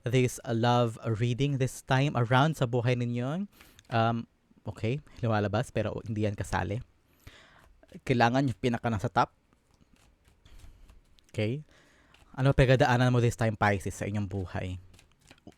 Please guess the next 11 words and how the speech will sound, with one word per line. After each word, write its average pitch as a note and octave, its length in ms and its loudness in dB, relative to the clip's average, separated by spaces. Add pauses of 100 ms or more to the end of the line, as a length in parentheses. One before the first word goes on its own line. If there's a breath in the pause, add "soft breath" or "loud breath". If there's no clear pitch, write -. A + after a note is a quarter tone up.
(100)
Sa - 160 -4
usaping A2+ 360 -2
pag-ibig, G2 680 -6
ano? G#2+ 240 -6 (640 soft breath)
Sa B2+ 160 0 (160)
overall C#3+ 400 6
connection C3+ 640 0
between A#2+ 160 2
the - 80 -20
two D#3 160 2
of - 80 -8